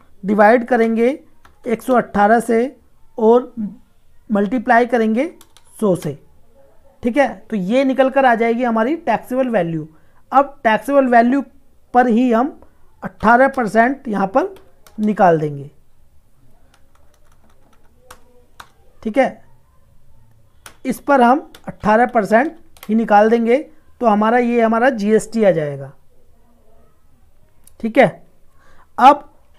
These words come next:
उसके बाद सिर्फ हमको पता है इसमें जीएसटी टैक्स छिहत्तर सौ सत्ताईस रुपये है। कितना? छिहत्तर सौ सत्ताईस रुपये ग्यारह पैसे। ठीक है,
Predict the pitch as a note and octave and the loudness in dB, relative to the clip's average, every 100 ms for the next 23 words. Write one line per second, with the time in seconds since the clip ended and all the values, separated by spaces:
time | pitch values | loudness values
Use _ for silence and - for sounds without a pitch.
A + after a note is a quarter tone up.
0 | - - C4 - D#4+ A#3+ A3+ B3 B3 - | -20 -10 -8 -4 -2 2 4 2 -2 -18
1 | - - - - - D#4 E4 - - F#3+ | -20 -20 -20 -20 -6 -4 -4 -8 -10 -2
2 | A3 A3 D4+ D4 C4+ B3+ A3 A3+ D4+ - | -2 -2 -4 -4 -4 -4 -4 -4 -8 -16
3 | _ _ _ _ _ _ - _ C#4+ B3 | _ _ _ _ _ _ -20 _ -6 -4
4 | C4+ C4+ A#3 G#3+ A3+ A3 D4+ - F3+ - | -2 -2 -2 -2 -2 -2 -6 -4 -6 -8
5 | - - - - _ _ - _ - - | -18 -20 -20 -20 _ _ -20 _ -8 -2
6 | A3+ A3+ B3+ C#4 C4+ A#3 A#3 A3+ A3+ A#3 | -2 0 -2 0 -4 -6 0 0 2 -2
7 | F#3+ E3+ C#3 - - _ - - _ - | -6 -8 -10 -18 -20 _ -20 -20 _ -20
8 | _ - - G3+ B3 D#4 - - - G3 | _ -20 -14 -6 -4 -4 -10 -14 -10 -6
9 | A#3+ A#3 G3+ G#3 - G#3+ A3 G#3+ F#3+ B3+ | -4 -6 -6 -8 -2 0 0 -6 -6 -6
10 | G3+ F3 E3+ C#3+ B2+ D3+ - _ _ _ | -2 -2 -2 -6 -14 -20 -20 _ _ _
11 | _ _ _ B3+ A#3+ B3 - | _ _ _ -6 -2 -4 -6